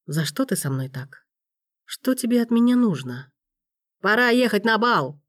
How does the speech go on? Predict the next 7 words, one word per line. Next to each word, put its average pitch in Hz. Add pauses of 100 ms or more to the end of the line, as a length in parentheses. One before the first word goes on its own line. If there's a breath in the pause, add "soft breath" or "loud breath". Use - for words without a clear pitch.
Зададим 233
жару!» 147 (200)
проорал 170
хрипло 170
Шарль, 220 (340 soft breath)
размахивая 175
шляпой 208